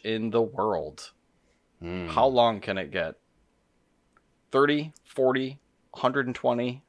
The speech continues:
Speaker 1: or a hundred and seventy-five feet?
Speaker 2: God damn it.
Speaker 1: <laughs>
Speaker 2: Longest fish in the world. Okay. Hmm.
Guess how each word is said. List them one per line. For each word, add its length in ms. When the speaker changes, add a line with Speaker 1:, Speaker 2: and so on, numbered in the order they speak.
Speaker 1:
or 100
a 80
hundred 380
and 120
seventy-five 1080
feet? 420
Speaker 2:
God 460
damn 340
it. 120
Speaker 1:
<laughs> 300
Speaker 2:
Longest 380
fish 520
in 180
the 140
world. 520
Okay. 320
Hmm. 720